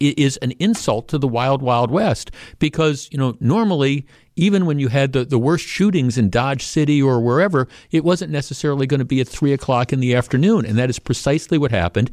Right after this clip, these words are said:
Saturday afternoon. You had, um, just a, a shooting break, sh-,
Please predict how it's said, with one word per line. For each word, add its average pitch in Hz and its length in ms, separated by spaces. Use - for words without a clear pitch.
Saturday 151 600
afternoon. 120 640
You 139 160
had, 113 280
um, 110 320
just 139 340
a, - 180
a 123 40
shooting 156 540
break, 120 360
sh-, - 140